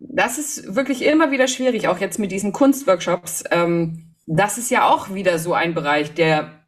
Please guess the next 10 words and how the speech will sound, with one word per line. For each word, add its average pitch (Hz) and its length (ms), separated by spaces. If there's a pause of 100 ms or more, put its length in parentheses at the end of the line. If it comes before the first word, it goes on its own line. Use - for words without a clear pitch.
(120)
einfach 196 420
so 220 560
aus - 240
mir 240 180
rauskommt 202 600
und 180 160
mit 208 160
mir 196 180
wachsen 208 400
darf. 147 320